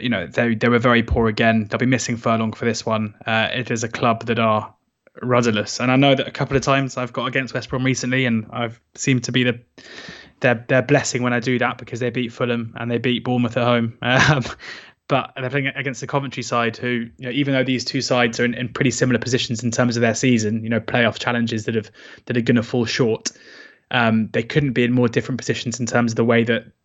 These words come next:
the, the club, the position that the club is in. At West Brom, we've got a manager who the fans don't want,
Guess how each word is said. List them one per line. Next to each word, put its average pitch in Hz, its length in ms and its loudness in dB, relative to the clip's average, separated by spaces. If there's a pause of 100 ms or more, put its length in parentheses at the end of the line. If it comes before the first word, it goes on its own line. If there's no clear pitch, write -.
(300)
the, 131 80 -2
the 117 140 -2
club, 117 400 -2
the 127 80 -2
position 120 420 0
that 117 80 0
the 113 80 -2
club 120 260 -2
is 113 120 0
in. 110 220 0 (960)
At 127 60 0
West 123 200 4
Brom, 117 140 4
we've 113 100 4
got 117 140 0
a - 20 2
manager 117 400 0
who 110 80 -6
the 110 80 -6
fans 110 300 -4
don't 110 200 -4
want, 117 280 0